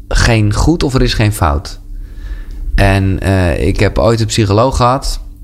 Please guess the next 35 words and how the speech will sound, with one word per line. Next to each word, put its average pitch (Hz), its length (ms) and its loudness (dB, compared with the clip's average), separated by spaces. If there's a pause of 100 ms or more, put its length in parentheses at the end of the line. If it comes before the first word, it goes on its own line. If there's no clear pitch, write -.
(760)
En, 95 320 0 (260)
ja, 82 320 0
ik 92 180 -2
vind 92 220 0
het 90 140 0
fantastisch 104 520 0
hoe 95 100 2
zij 90 180 2
het 85 100 -2
vertelt. 101 500 0 (880)
Dat 90 220 2
ging 95 200 2
heel 87 300 4
erg 85 80 0
dan 85 180 2
over 78 220 0
de 78 60 2
opvoeding 120 440 2
dan, 113 160 2
eh, 110 220 0
maar 95 160 2
dat 85 120 -2
geldt 82 240 0
voor - 120 2
alles. 135 460 0 (460)
Namelijk, 107 600 0 (920)
eh, 95 380 2
die 107 160 2
ge-, 113 140 0
vergeleek 110 360 2
het 98 80 0
heel 107 140 4
erg 98 80 0
met 92 200 0
pottenbakken. 82 640 2